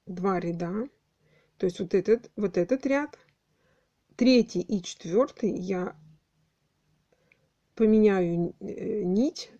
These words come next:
другого цвета и свяжу за кадром еще два ряда уже нитью другого цвета. Всего должно получиться у нас четыре ряда столбиков без накида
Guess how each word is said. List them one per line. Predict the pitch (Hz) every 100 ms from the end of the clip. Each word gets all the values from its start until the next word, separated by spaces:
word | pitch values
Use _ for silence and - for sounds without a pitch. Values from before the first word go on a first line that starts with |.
| _
другого | 196 220 247 233
цвета | 226 - 220 214 - -
и | - 233 208 -
свяжу | - - 165 165 208 277
за | 254
кадром | - 180 175 196 277 320 - _ _ _ _ _ _ _ _ _ _ _
еще | 202 170 - - 254 285 311
два | 180 165 190 247 -
ряда | 175 156 180 240 269
уже | 220 180 190
нитью | 190 185 196 220
другого | 190 185 175 202 175
цвета. | - 170 175 - 175 _ _ _ _ _ _ _ _ _ _ -
Всего | - 202 175 262
должно | 302 277 226
получиться | - 180 175 240 262 - 196
у | 180
нас | 190 196 -
четыре | - 226 - 240 220 165 - -
ряда | 202 180 175 190 320 - _ _ _ _ _ _
столбиков | - - 233 190 180 175 156
без | 160 202 180
накида | 175 165 - 175 226